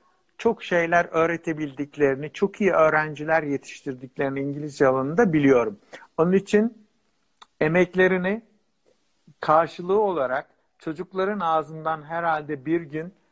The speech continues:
iki üç cümle İngilizce duydukları zaman da çok mutlu oluyorlardır diye düşünüyorum.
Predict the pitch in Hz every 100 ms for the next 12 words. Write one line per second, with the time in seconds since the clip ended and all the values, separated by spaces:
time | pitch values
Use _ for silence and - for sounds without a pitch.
0 | _ - - - 202 214 208 - - 160
1 | 165 151 151 160 170 185 160 135 151 147
2 | 151 170 185 202 170 147 147 190 240 -
3 | _ _ - 208 185 185 180 208 208 180
4 | 160 147 127 120 131 113 123 117 - -
5 | 123 113 117